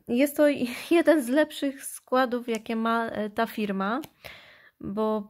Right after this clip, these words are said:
mm, porównując z ostatnim żelem pod prysznic, no to tu jest, e, wedle tamtego bardzo dobrze. Ale nie polecam.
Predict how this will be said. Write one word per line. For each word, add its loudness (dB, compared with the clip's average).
mm, -8
porównując 0
z -6
ostatnim -2
żelem 0
pod -8
prysznic, -8
no -4
to -4
tu 2
jest, -2
e, -2
wedle -2
tamtego -4
bardzo -2
dobrze. -4
Ale 2
nie 0
polecam. -8